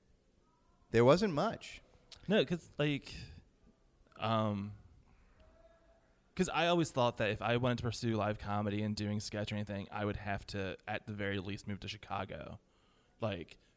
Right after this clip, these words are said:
Speaker 2: because even growing up, being a, a fan of Saturday Night Live and diving into the history of it, because my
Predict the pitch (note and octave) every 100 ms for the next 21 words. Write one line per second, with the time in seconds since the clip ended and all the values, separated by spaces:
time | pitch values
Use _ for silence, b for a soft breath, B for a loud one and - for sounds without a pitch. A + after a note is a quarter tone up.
0 | - C3 C#3 C3 C#3+ C#3 C3 A#2+ A#2+ A2+
1 | A2+ A2 A2 G#2 - G2+ A2+ G#2 A2+ G#2
2 | F#2 G#2+ G2+ G2 - b b b - -
3 | _ _ G#2+ G#2 G#2 E2+ - _ - G#2+
4 | A2 A2+ A2 G#2+ F#2+ A2+ - A2+ G2+ G2
5 | G2 C#2 - _ - G#2+ G#2+ F#2+ G2+ G2+
6 | G2+ G2+ G2+ G#2